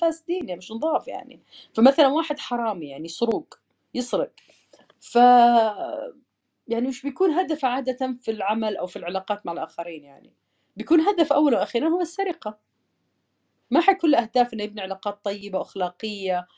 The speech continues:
ويبني علاقات محترمة، لا، هدف السرقة، جاي يسرق بس يعني، جاي يقلب فلوس الناس ويمشي يعني.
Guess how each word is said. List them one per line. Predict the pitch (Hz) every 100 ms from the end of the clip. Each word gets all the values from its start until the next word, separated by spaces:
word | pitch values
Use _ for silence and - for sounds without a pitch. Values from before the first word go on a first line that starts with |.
| _ -
ويبني | 202 220 214
علاقات | 190 196 196 214 214
محترمة، | 190 - - 208 196 247
لا، | 392 320
هدف | 381 359 330
السرقة، | 330 285 220 -
جاي | 220 294 262
يسرق | 233 175 - -
بس | - -
يعني، | 82 - _ _ _ _ _ _ -
جاي | 190 254 254 247 226 208 202 196 170 190 185
يقلب | 247 233 226 185 190 202
فلوس | 196 220 220
الناس | 202 240 339 320
ويمشي | 226 - 170
يعني. | - - _